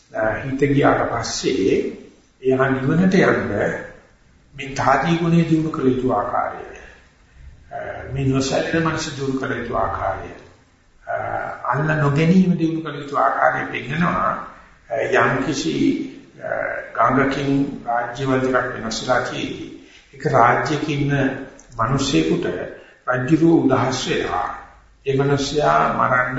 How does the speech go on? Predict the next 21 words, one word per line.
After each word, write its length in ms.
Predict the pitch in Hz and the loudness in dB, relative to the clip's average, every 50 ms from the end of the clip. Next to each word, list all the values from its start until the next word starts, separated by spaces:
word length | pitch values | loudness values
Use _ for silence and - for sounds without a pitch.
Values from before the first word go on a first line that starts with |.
| 160 | -4
දුෂ්ටනේ 460 | 160 135 131 127 - - 135 131 131 135 | -4 -4 -6 -8 -8 -8 -8 -8 -4 -4
මරන්න 380 | 131 131 131 127 131 131 143 190 269 - 269 - - - - - - _ | -2 -2 -2 -2 -2 -2 -2 -2 0 -2 -4 -6 -8 -14 -18 -20 -16 _
අනත්මිකුත් 580 | - - 127 135 - - - 147 127 - - - | -6 0 2 2 4 4 2 2 0 0 -2 -6
කරනවා. 320 | - - - - - - - - - _ _ _ | -8 -10 -10 -12 -12 -16 -18 -20 -20 _ _ _
එතකොට 240 | - 143 - 185 | -10 -4 0 0
මේ 100 | 185 165 | 0 0
මිනිස්සයා 300 | 143 143 135 - 165 147 123 | 0 -2 -4 -4 -4 -4 -2
දැනගන්නවා 520 | 120 113 127 127 131 131 135 147 160 156 | -2 -2 -2 -2 -4 -4 -4 -4 -4 -4
මේ 140 | 143 139 135 | -4 -4 -6
රජු 280 | - 123 117 110 120 120 | -6 -6 -6 -6 -6 -4
වගේ 280 | 120 117 117 - - - | -4 -2 -2 -2 -4 -6
නපුරුයි. 480 | 101 107 - 147 131 - - - - - - - - - - - - _ - 120 | -6 -6 -4 -4 -4 -4 -6 -6 -8 -12 -14 -18 -20 -20 -20 -20 -20 _ -10 -6
මාව 300 | 117 110 113 120 127 135 131 131 - - - - - - - - - - - _ - - - - | -4 -2 0 2 2 4 4 4 4 2 0 -4 -6 -8 -10 -12 -16 -20 -20 _ -20 -20 -16 -14
දුෂ්ටනේ 460 | - - 120 - - - - - - | -14 -14 -12 -10 -8 -8 -8 -6 -4
මරන්න 400 | 127 131 131 131 127 - - - | -2 0 0 0 0 -2 -6 -6
රාජපුරුෂෝ 580 | - 117 107 107 120 123 135 135 131 - 143 135 | -4 -4 -4 -4 -4 -6 -6 -8 -8 -8 -6 -6
නිදහස් 320 | 139 131 - - - - | -4 -2 -2 -2 -2 -2
කරලා 200 | - - - 110 | -4 -6 -6 -6
තියෙන 300 | 110 117 113 117 117 113 | -8 -8 -8 -6 -6 -6
කියලා 200 | - - 170 175 | -4 -2 0 0
එයා 200 | - 139 123 - | 2 2 2 2